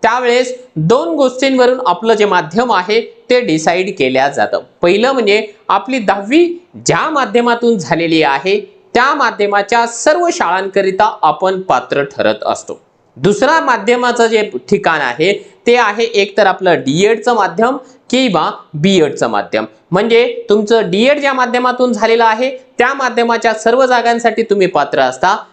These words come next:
आणि तुमचं डीएड किंवा बीएड ज्या माध्यमातून झालेलं आहे त्या माध्यमाच्या सर्व जागांसाठी आपण पात्र ठरता.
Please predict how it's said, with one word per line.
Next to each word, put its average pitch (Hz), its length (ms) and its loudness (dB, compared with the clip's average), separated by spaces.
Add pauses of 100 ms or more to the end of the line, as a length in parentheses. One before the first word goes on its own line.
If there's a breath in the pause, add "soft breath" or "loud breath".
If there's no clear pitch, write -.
आणि 208 260 0
तुमचं 226 300 2
डीएड 277 360 2
किंवा 247 200 2
बीएड 220 360 0
ज्या 202 140 2
माध्यमातून 170 580 0
झालेलं 147 360 0
आहे 156 360 0 (360)
त्या 254 240 2 (440)
माध्यमाच्या 196 680 0 (240)
सर्व 285 340 2
जागांसाठी 190 580 -2
आपण 175 360 -2
पात्र 156 380 -2
ठरता. 135 380 -2